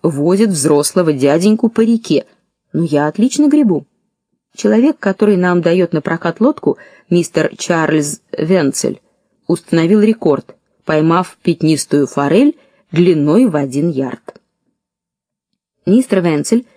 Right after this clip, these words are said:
живёт через дорогу от семьи по фамилии Колдуэлл. Колдуэллы из тех, кого папа называет фанатиками Библии. Они помешаны на религии. Мы, Харперы,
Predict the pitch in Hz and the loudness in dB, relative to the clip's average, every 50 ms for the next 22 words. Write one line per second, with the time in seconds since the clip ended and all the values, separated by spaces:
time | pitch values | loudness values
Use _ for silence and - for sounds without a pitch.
0 | _ _ _ _ _ _ _ _ - 190 233 240 294 330 320 - - 254 240 233 | _ _ _ _ _ _ _ _ 0 0 2 2 2 0 0 0 0 2 2 2
1 | 208 185 226 233 240 262 262 226 269 262 254 240 - - - 190 180 165 156 185 | 2 2 2 2 2 2 4 4 2 2 2 0 -4 -2 -2 0 0 0 0 -2
2 | 220 226 240 214 - 170 156 151 160 170 170 175 185 190 190 - - _ _ - | -2 0 -2 -2 -2 -2 -2 0 0 0 2 2 2 2 2 0 -2 _ _ -8
3 | - - 240 220 196 165 143 143 131 143 135 113 110 110 - - _ _ _ _ | -2 0 2 2 2 0 0 -2 -2 -2 -2 -2 -2 -4 -6 -10 _ _ _ _
4 | _ _ _ _ _ _ _ _ _ _ - - 302 339 311 214 208 170 170 160 | _ _ _ _ _ _ _ _ _ _ 0 2 4 4 4 4 4 4 2 2
5 | 156 156 160 160 - - - - 277 294 - - - - 185 208 190 - 262 262 | 2 2 0 -2 -4 -8 -6 -2 -2 -2 -2 -2 -4 -2 0 0 0 0 -2 0
6 | - 220 208 175 160 165 165 196 214 226 220 226 - _ _ _ _ _ _ 226 | 0 2 2 0 0 0 0 2 2 2 0 0 -4 _ _ _ _ _ _ 0
7 | 220 214 202 190 180 - 190 - 220 202 202 202 170 175 160 131 135 135 139 139 | 2 2 2 2 0 0 -2 0 2 2 2 2 2 0 -2 -2 -2 -4 -4 -4
8 | - 226 - _ _ _ _ _ _ _ _ _ - 269 277 254 - - 165 156 | -6 -8 -10 _ _ _ _ _ _ _ _ _ 2 2 4 4 2 2 0 0
9 | 156 160 156 - 147 151 147 147 147 147 151 151 156 156 160 151 127 131 135 135 | 0 0 0 0 0 0 0 0 0 0 0 0 0 0 -2 -2 -2 -4 -4 -4
10 | 139 156 - _ _ _ _ _ _ - 214 294 349 - - 220 180 - - - | -6 -8 -12 _ _ _ _ _ _ 2 4 4 4 2 0 -2 -2 -2 -2 -2
11 | 147 147 147 | -2 -2 -2